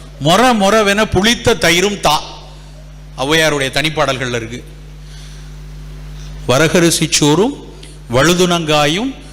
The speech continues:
மொர மொரவென புளித்த தயிரும் தா."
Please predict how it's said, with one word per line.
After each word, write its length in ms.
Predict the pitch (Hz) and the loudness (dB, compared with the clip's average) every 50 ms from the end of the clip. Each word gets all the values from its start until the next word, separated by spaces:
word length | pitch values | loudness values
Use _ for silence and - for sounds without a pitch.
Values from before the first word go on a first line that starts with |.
| - - - - - 131 | -20 -20 -20 -14 -6 -2
மொர 300 | 135 160 196 220 226 208 | 0 2 4 4 2 2
மொரவென 640 | 185 175 175 190 196 180 170 165 180 202 247 262 - - | 2 0 2 2 2 2 2 0 2 0 0 0 0 2
புளித்த 460 | 165 170 196 202 190 - - 190 156 | 2 4 4 2 0 -2 -2 -4 0
தயிரும் 440 | - 147 139 143 143 160 175 165 - | 2 2 2 2 2 0 -2 -4 -2
தா." 220 | - 127 127 127 | -2 0 0 -2